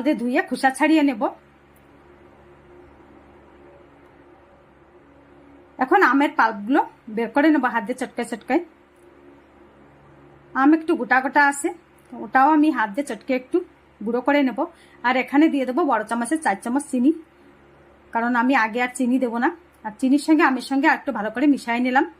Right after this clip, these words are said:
চুলো ধরে কড়াই বসায় দিলাম, আর কড়াইতে দিয়ে দিলাম সামান্য একটু ঘি, আর চার পাঁচ খণ্ড কুচি করা নারকেল, আর চার পাঁচটা কাজু। একটু ঘির সঙ্গে ভালো করে নাড়ে চাড়ে মিশিয়ে ভাজে নিলাম। আর দিয়ে দিলাম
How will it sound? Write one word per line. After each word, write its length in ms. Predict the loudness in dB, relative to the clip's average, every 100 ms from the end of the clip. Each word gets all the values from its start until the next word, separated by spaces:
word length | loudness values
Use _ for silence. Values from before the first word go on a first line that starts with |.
| _ _ _ _ _ -20 -20 -20 -20 0
চুলো 160 | 2 4 4
ধরে 160 | 4 2 0 0
কড়াই 220 | 0 -2
বসায় 240 | 0 0 2
দিলাম, 180 | 2 0 -2 _ _ _ _ _ _ _ _ _ -6
আর 100 | -2 2
কড়াইতে 280 | 2 2 2
দিয়ে 120 | 2
দিলাম 160 | 2 -2 -2
সামান্য 320 | -2 2 2 2
একটু 140 | 0 -2
ঘি, 140 | 0 0 -2 -12 _ _ _ _ -8
আর 220 | -4 -2 -2
চার 140 | -2 0
পাঁচ 140 | -2 0 2
খণ্ড 220 | 2 2 0 -2
কুচি 240 | -10 -10 0
করা 160 | 4 4
নারকেল, 440 | 2 -2 -2 0 2 0
আর 60 | -2
চার 140 | -6 -4
পাঁচটা 320 | -6 -6 -2 -2 -2 _ _ _ -6 -2
কাজু। 300 | -2 -4 -14 -16 _ _ -6 -6
একটু 180 | -2 -2 0
ঘির 140 | 0
সঙ্গে 180 | 0 0 -2
ভালো 120 | -4 -2
করে 120 | 2 4
নাড়ে 160 | 2 -2 -2
চাড়ে 160 | 2 2
মিশিয়ে 360 | 2 -4 -4 -4 -4
ভাজে 220 | -4 -2 2
নিলাম। 200 | 2 2 0
আর 100 | -2 -12 _ -12
দিয়ে 140 | -6 -2
দিলাম 180 | 0